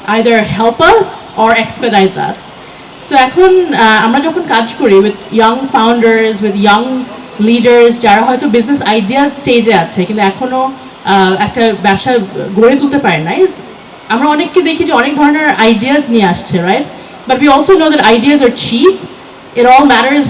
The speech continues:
how I execute it। Um, so এক্সিকিউশনের সময় কিন্তু আমার ওই হিউম্যান স্কিলসগুলো লাগবে, right? Things like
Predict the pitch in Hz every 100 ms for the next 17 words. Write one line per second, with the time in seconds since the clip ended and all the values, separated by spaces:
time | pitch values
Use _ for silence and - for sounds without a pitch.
0 | 233 233 240 - 196 226 - 202 170 -
1 | - - - - - - 202 202 214 285
2 | 247 226 294 330 330 370 349 349 370 -
3 | 262 285 220 240 277 320 - 269 233 220
4 | 202 170 160 - - - - - - -
5 | 185 196 - - - - 277 285 277 240